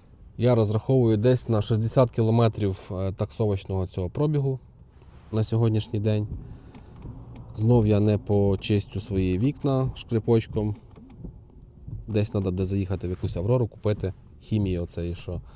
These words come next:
пшихати на вікна, тому що в мене вже закінчилася. Не знаю, чи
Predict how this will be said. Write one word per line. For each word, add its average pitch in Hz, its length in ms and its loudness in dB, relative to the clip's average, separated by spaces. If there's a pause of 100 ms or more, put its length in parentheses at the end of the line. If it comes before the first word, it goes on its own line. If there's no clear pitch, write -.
(380)
пшихати 92 400 -4
на 90 480 -4 (580)
вікна, 110 380 -2 (480)
тому 98 180 -4
що - 120 -8
в 95 40 -2
мене 92 200 -2
вже 90 140 -6
закінчилася. 110 680 -4 (2250)
Не 117 140 4
знаю, 95 320 2
чи 107 260 2